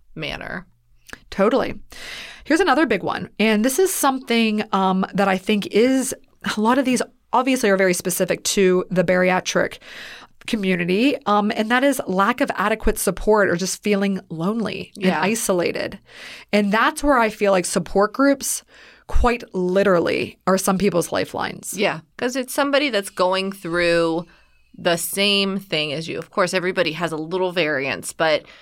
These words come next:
Speaker 1: they have gone through the, the, all of the getting ready, getting to this point. They may have experienced some of the same addictions previously or had some of the same disordered eating patterns. And then you go through this big life-changing surgery. And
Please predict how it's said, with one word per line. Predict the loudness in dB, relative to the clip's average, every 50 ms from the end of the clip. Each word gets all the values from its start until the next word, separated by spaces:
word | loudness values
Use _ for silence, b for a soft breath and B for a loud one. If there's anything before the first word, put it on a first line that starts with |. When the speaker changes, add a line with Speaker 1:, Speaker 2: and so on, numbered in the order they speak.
| B B B _
Speaker 1:
they | -2 0 0
have | 0 -2 -2
gone | -2 0 2 2 2 0 -2
through | -6 -6 -4 -4 -2 -2 -2 -2 -2 -2 -4 -6 -8 -10 -12 -12
the, | -8 -6 -4 -4 -4 -4 -6 -8 -14 -20 _ _ _ _ -12
the, | -6 -6 -6 -6 -8 _ _
all | 0 0 2 0
of | -2 -2 -4 -8 -10 -10
the | -10
getting | -4 0 0 2 2 0 0
ready, | -2 -2 -2 -2 -4
getting | -4 -4 -2 -2 -2 -2 -4
to | -6 -6 -4 -4 -2
this | -2 -4 -6 -8
point. | -10 -10 -10 -8 -6
They | -6 -6 -4
may | -4 -4
have | -4 -4
experienced | -6 -10 -12 -10 -6 -6 -4 -4 -4 -6 -10 -12 -14 -8
some | -6 -4 -4 -4
of | -4 -4
the | -6 -8
same | -8 -4 -4 -4 -2 -2 -4 -4 -6 -8 B B B B B B B B B _ -2
addictions | -2 0 0 -2 -4 -2 -4 -4 -4 -6
previously | -6 -4 -4 -4 -2 -2 -2 -2 -2 -4 -6 -6 -6 -6 -6
or | -6 -6
had | -4 -4 -4 -4 -4 -6
some | -6 -6 -4
of | -4
the | -6
same | -6 -4 -4 -4 -4
disordered | -4 -6 -4 -4 -2 -2 -4 -4 -6
eating | -6 -6 -6 -6 -6
patterns. | -6 -4 -4 -4 -4 -6 -8 -10 -12 -12
And | -12 -10
then | -10
you | -10 -8
go | -6 -6 -6 -6
through | -6 -8 -10
this | -10 -10 -12 -12 _ _ _
big | -2 -2 -2 -2
life-changing | -2 -2 0 0 -2 -4 -6 -6 -6 -6 -6 -6 -8 -8
surgery. | -6 -6 -6 -4 -4 -4 -6 -6 -4 -4 -4 -4 -6 -6 _
And | -14 -14 -12 -12 -12 -14